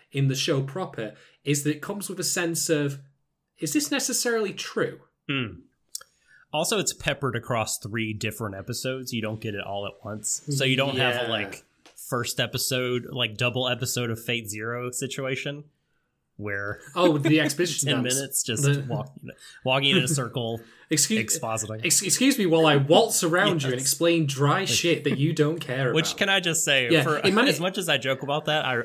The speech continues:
Speaker 2: I enjoyed that scene as a viewer, but it's, like, just such a horrible thing to do as a, like, a creative working on the show. It's such a bad idea. <laughs>
Speaker 1: Yeah.
Speaker 2: So they did it
Speaker 1: Um,
Speaker 2: differently.
Speaker 1: we'll come back to
Speaker 2: And
Speaker 1: that.
Speaker 2: in a su-,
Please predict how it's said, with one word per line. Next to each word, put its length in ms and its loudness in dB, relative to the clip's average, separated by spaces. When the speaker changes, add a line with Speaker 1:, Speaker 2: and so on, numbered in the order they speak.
Speaker 2:
I 140 0
enjoyed 420 -4
that 160 -2
scene 260 -2
as 100 -6
a 80 -6
viewer, 380 -8
but 320 -2
it's, 420 -4
like, 400 -2
just 300 0
such 200 0
a 40 0
horrible 420 -2
thing 260 -2
to 100 -8
do 340 -8
as 140 -6
a, 180 -10
like, 240 -10
a 140 -8
creative 840 -10
working 380 -8
on 140 -6
the 80 -8
show. 200 -2
It's 280 -4
such 180 -6
a 60 -2
bad 240 -8
idea. 360 -6
<laughs> 0 -
Speaker 1:
Yeah. 320 0
Speaker 2:
So 160 -2
they 160 2
did 180 2
it 60 6
Speaker 1:
Um, 60 4
Speaker 2:
differently. 280 4
Speaker 1:
we'll 80 8
come 140 4
back 140 6
to 60 0
Speaker 2:
And 80 6
Speaker 1:
that. 100 8
Speaker 2:
in 40 4
a 40 2
su-, 260 -2